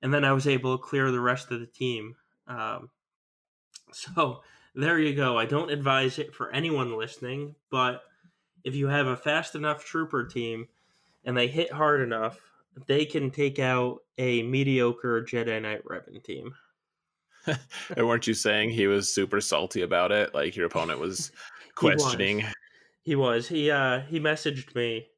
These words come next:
Speaker 1: in game afterwards to figure out how I could have possibly scored, uh, nineteen oh three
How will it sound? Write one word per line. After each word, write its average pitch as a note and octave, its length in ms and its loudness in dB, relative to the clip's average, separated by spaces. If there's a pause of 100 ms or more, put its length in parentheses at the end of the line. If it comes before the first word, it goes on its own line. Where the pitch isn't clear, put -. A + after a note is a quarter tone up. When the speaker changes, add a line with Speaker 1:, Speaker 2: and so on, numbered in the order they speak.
(120)
Speaker 1:
in B2+ 220 -4
game A#2 460 -2
afterwards A#2+ 600 -2
to - 80 -20
figure C#3 320 2
out G#2+ 160 0
how C#3 260 2
I C#3 120 2
could C3 140 -4
have A#2 200 -8
possibly C3+ 800 0 (720)
scored, A#2+ 580 4 (140)
uh, A#2 240 -2
nineteen B2+ 460 -2
oh A#2+ 100 2
three A#2+ 560 0